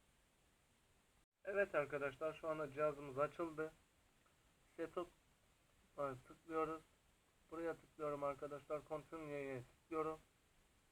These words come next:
Aşağıya iniyorum. Next diyorum. Ve cihazımın gelmesini bekliyorum. Bir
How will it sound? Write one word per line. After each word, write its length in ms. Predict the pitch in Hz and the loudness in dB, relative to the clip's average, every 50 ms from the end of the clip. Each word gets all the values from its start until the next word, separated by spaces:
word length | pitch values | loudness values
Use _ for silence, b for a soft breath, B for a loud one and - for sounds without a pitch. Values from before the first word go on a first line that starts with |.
| _ _ _ _ _ _ _ - - - - - _ | _ _ _ _ _ _ _ -20 -20 -20 -20 -10 _
Aşağıya 560 | - 170 160 - - - 185 185 180 185 185 175 | -4 -4 -4 -4 0 4 4 6 6 4 2 2
iniyorum. 540 | 170 160 156 151 160 160 151 147 147 147 | 2 2 2 2 2 0 -2 -6 -6 0
Next 420 | 156 180 190 - - - - - - | 0 2 0 0 -2 -10 -20 -4 0
diyorum. 360 | 175 175 170 170 175 170 170 - - - - - - - - - - - _ _ - - _ _ - - _ _ - - - - - - - - - - _ _ - - - - - _ - - - - - - - - - - - - - - | 2 2 4 2 2 -2 -6 -12 -20 -20 -20 -20 -20 -20 -20 -20 -20 -20 _ _ -20 -20 _ _ -20 -20 _ _ -20 -20 -20 -20 -20 -20 -20 -20 -20 -20 _ _ -20 -20 -20 -20 -20 _ -20 -20 -20 -20 -20 -20 -20 -20 -20 -20 -20 -20 -20 -6
Ve 220 | 143 151 160 151 151 147 143 | -4 -2 -2 -2 -4 -6 2
cihazımın 500 | 156 165 170 165 147 147 151 147 151 151 - - _ _ | 4 6 6 6 4 0 -4 -6 -8 -10 -12 -20 _ _
gelmesini 460 | - 147 151 156 160 156 156 170 165 156 | -2 -2 0 0 -2 -4 -4 -6 -4 -4
bekliyorum. 440 | 147 127 127 139 139 135 139 143 | -4 -4 -4 -4 -6 -4 -4 -6
Bir 80 | 151 156 | -10 -12